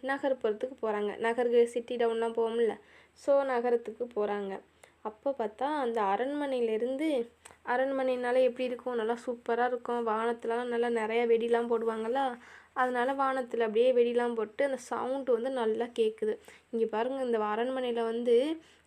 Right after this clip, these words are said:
ஆ, ஆ, வானத்துல வந்து நல்லா சவுண்டு கேக்குது அப்படின்னு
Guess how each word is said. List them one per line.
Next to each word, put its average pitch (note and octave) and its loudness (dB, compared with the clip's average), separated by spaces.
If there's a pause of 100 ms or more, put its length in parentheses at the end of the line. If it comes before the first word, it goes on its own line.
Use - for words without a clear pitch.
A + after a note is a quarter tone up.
ஆ, A#3 -4 (1160)
ஆ, A#3 -4
வானத்துல A#3+ -2
வந்து A#3+ 2
நல்லா B3 0
சவுண்டு B3 -2
கேக்குது A#3 4
அப்படின்னு G#3+ 0